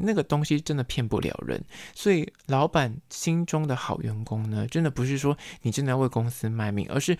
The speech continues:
他至少要从你的眼中看到是有热忱的，是对这个工作是有期待的。呃，这是第一点。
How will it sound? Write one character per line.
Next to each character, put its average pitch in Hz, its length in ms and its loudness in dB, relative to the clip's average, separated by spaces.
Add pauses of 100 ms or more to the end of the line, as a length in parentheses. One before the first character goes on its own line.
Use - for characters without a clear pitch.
(180)
他 196 180 0
至 185 260 -2
少 110 220 0
要 131 80 2
从 131 180 -2
你 120 60 0
的 107 100 0
眼 104 260 0
中 120 200 0
看 139 160 0
到 127 200 2 (200)
是 - 180 0
有 113 160 4
热 123 380 2
忱 - 280 -8 (140)
的， - 160 -2 (200)
是 - 140 -4
对 175 160 2
这 170 100 4
个 165 40 4
工 151 220 0
作 147 160 -2
是 151 100 -2
有 107 120 2
期 - 380 -4
待 - 320 -2
的。 - 140 -10 (200)
呃， 113 120 -2
这 110 160 -2
是 113 80 -4
第 196 160 -4
一 202 80 -2
点。 - 180 -10